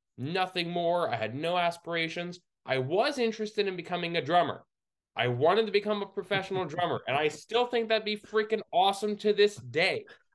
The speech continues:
Speaker 1: I love the drums. But, yeah, that didn't pan out, like, at all. <laughs>
Speaker 2: Well, yeah. So we're gonna start a band later, but that's, that's down the road,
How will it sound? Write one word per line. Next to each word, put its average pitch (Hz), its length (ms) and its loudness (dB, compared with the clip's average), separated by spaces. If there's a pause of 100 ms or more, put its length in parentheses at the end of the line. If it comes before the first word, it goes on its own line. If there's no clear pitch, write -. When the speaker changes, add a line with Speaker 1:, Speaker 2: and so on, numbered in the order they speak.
(120)
Speaker 1:
I 175 120 2
love 175 380 0
the 139 100 4
drums. 113 500 -4 (420)
But, 170 400 4 (420)
yeah, 180 180 2
that 151 160 2
didn't 147 160 -8
pan 139 180 2
out, 98 140 -2 (280)
like, 113 180 -10 (100)
at 135 140 4
all. - 200 -2 (160)
<laughs> 320 160 -4
Speaker 2:
Well, 185 300 8
yeah. 139 260 -2 (140)
So 165 160 0
we're 180 120 2
gonna 190 160 4
start 170 280 4
a 165 40 4
band 143 300 2
later, 120 240 -6
but 120 140 -8
that's, 139 240 0
that's 135 240 -4
down 117 220 -4
the 107 80 -6
road, 98 300 -12